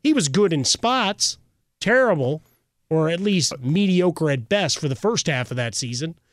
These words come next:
So suddenly thinking he's gonna be a world be-, beater, uh, with McAdoo, we didn't like him coming out of the draft, and Matt Rhule, who, again, at this point, the innovation hasn't been there,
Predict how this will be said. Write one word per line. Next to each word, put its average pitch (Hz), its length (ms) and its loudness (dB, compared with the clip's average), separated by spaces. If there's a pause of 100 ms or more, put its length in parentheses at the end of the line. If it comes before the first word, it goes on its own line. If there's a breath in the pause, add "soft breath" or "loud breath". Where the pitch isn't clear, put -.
(160)
So 190 120 0
suddenly 214 360 2
thinking 196 240 -2
he's 170 120 0
gonna 175 140 0
be 165 120 2
a 151 60 0
world 175 380 2
be-, 147 340 0 (100)
beater, 165 360 0
uh, 156 280 -2
with 156 200 0
McAdoo, 165 440 0
we 156 60 2
didn't 156 180 0
like 160 260 0
him 135 160 -2 (320 soft breath)
coming 190 220 0
out 180 140 2
of 160 100 -2
the 156 60 -2
draft, 156 580 0 (280 soft breath)
and 151 180 2
Matt 175 240 0
Rhule, 170 420 0
who, 147 360 2 (240 soft breath)
again, 151 320 0
at 127 100 -4
this 180 140 0
point, 147 320 -2
the 143 160 -2
innovation 160 520 0
hasn't 120 420 -4
been 202 220 0
there, 110 260 -4